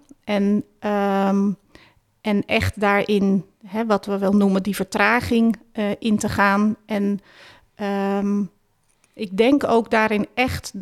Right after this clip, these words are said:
de, de belangstelling, de interesse, de nieuwsgierigheid te voelen naar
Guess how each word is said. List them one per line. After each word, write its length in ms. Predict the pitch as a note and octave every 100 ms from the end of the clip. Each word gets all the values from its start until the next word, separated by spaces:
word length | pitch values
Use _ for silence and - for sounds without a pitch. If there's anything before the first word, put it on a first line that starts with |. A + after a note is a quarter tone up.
| - _ _
de, 540 | _ A3 G#3 G#3 G3+ F#3+
de 140 | F#3 G3
belangstelling, 720 | F#3 G3 A3+ B3 - A3+ A3+
de 100 | G3+
interesse, 580 | G3 G3+ - A3+ A3 A#3+
de 100 | G#3+
nieuwsgierigheid 920 | G#3+ G3+ - C#3+ B3+ C#4 B3+ A3 G#3
te 80 | G#3
voelen 380 | - G#3+ G#3 G#3
naar 360 | G3 F#3+ G3